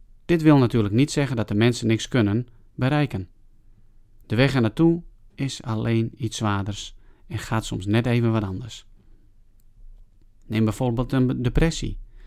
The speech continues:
Ik heb zelf gelukkig geen last van een langdurige depressie, maar ik heb wel dagen dat ik me enorm lis-, neerslachtig kan voelen.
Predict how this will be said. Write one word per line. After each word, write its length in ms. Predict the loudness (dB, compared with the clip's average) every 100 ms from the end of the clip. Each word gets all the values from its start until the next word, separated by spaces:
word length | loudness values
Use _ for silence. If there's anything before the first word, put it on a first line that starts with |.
| -20 -20 _ _ -20 -20 _
Ik 160 | -4 0
heb 140 | 0
zelf 420 | 2 6 6 6 -2
gelukkig 440 | 2 4 4 0
geen 180 | 2 4
last 280 | 2 -2 -4
van 140 | 0
een 100 | 0
langdurige 560 | 0 0 2 2 0 -2
depressie, 600 | -2 -4 -6 -8 -12 -14 -20 -10
maar 140 | -4
ik 100 | -4
heb 160 | -4 -4
wel 200 | -2 0
dagen 540 | 0 0 0 0 -2 -4 _ -20 -20 -20 _ -6
dat 180 | -2
ik 100 | -2
me 160 | -2 -2
enorm 440 | -2 0 2 2
lis-, 500 | 2 0 -2 -10 -12 -2
neerslachtig 680 | 2 4 4 2 0 -6
kan 160 | -4 -4
voelen. 340 | -4 -6 -8